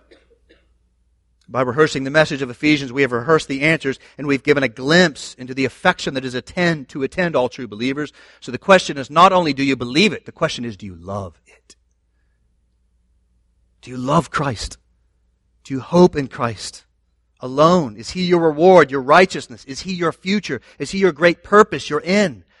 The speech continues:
Did you show up this morning looking to hear from him, wanting to know him,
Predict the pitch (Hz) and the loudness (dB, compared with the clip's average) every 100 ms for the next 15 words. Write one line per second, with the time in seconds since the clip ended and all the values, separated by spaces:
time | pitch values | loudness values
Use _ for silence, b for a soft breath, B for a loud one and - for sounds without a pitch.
0 | _ - 180 208 - 220 226 240 190 - | _ -8 -4 -2 2 6 6 6 0 -4
1 | 202 208 180 170 220 247 226 202 160 180 | 0 0 0 6 6 6 -4 -4 -2 -2
2 | 170 135 120 104 _ _ _ _ _ _ | -2 -10 -12 -18 _ _ _ _ _ _
3 | _ _ _ _ 156 208 233 226 202 196 | _ _ _ _ -2 0 0 -4 2 6
4 | 196 151 101 | 6 4 -6